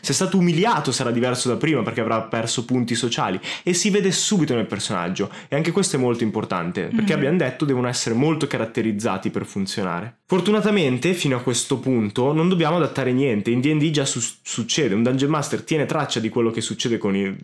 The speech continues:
Speaker 1: party e modifica la storia o modifica gli N P C in base a quello che succede, a quello che è stato rivelato, a come è il mondo. Dovete però ricordarvi, e questo è fondamentale, e dovete dirlo anche ai giocatori, no?
Speaker 2: Mm.
Speaker 1: L'incontro non finisce nel modo tradizionale.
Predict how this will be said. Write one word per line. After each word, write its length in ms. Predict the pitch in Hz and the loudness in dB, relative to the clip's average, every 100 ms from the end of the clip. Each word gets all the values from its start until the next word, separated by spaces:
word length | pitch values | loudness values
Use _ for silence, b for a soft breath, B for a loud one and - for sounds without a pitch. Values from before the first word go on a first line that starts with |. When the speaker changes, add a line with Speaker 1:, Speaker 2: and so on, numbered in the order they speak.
| - | -4
Speaker 1:
party 460 | 123 90 110 156 151 | -2 -2 -2 0 2
e 40 | |
modifica 800 | 123 135 131 160 143 117 107 110 | 2 0 0 0 -2 -2 -2 -2
la 120 | 101 | -4
storia 500 | 104 - 160 127 107 | -4 -2 0 2 0
o 40 | 104 | 2
modifica 460 | 113 135 131 - | 2 0 -2 -2
gli 140 | 107 117 | 0 0
N 80 | |
P 80 | 143 | 0
C 160 | 202 - | 0 2
in 260 | 117 151 | 2 2
base 320 | 120 101 117 147 | 2 2 2 0
a 60 | |
quello 260 | - 107 131 | 0 0 0
che 140 | 107 | -2
succede, 400 | - 104 - 131 | -6 -4 -2 -2
a 60 | 98 | 0
quello 200 | 107 107 | -2 -2
che 80 | 107 | -4
è 20 | |
stato 280 | 113 107 104 | -6 -4 -2
rivelato, 560 | 110 110 143 127 104 | 0 0 0 0 -2
a 40 | 95 | -2
come 200 | 113 107 | 0 2
è 40 | |
il 60 | 107 | 2
mondo. 400 | 135 104 92 - | 2 0 -2 0
Dovete 300 | 156 202 143 | 2 2 2
però 160 | 175 | 0
ricordarvi, 280 | 143 127 143 | 0 0 0
e 300 | 139 123 117 | 0 2 0
questo 300 | 117 180 - | 0 0 0
è 20 | 139 | -2
fondamentale, 1080 | 127 123 120 117 117 135 104 95 104 139 B B | 0 0 2 0 0 0 0 0 -2 -2 B B
e 80 | 131 | 0
dovete 320 | 143 185 185 | 2 2 2
dirlo 320 | 151 185 143 135 | 2 2 2 2
anche 280 | 156 151 | 0 0
ai 60 | 123 | 0
giocatori, 840 | 120 120 117 135 101 95 107 147 - | 0 -2 0 2 2 2 0 -2 -4
no? 220 | 120 110 | 0 2
Speaker 2:
Mm. 140 | 196 202 - | 2 0 2
Speaker 1:
L'incontro 500 | 170 208 233 220 190 | 2 2 2 2 4
non 180 | 185 190 | 4 4
finisce 380 | 196 202 - 165 | 4 2 2 2
nel 80 | |
modo 240 | 156 139 139 | 4 2 2
tradizionale. 800 | 143 123 120 135 117 76 117 | 0 0 -2 -2 -2 -4 -8